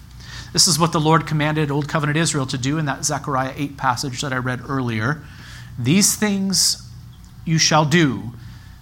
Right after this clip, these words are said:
Speak the truth to one another. Render in your gates judgments that are true and make for peace. Do not devise evil in your hearts against one another,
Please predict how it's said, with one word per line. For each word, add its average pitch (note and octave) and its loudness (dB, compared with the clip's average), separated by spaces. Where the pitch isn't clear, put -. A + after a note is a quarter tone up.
Speak A3+ 4
the - -2
truth A#3+ 4
to F3 0
one C#3+ 2
another. G#2 -6
Render A#3 8
in G#3 4
your G3+ 6
gates F#3+ 2
judgments F#3+ 2
that D#3+ -2
are D#3 2
true A3+ 6
and D#3 4
make F3+ 2
for F3+ -2
peace. F3+ 2
Do F#3 4
not G3+ 6
devise E3+ 4
evil F#3+ -2
in E3 0
your D3 0
hearts D3+ 0
against G#3+ 2
one F#3 0
another, C#3+ 0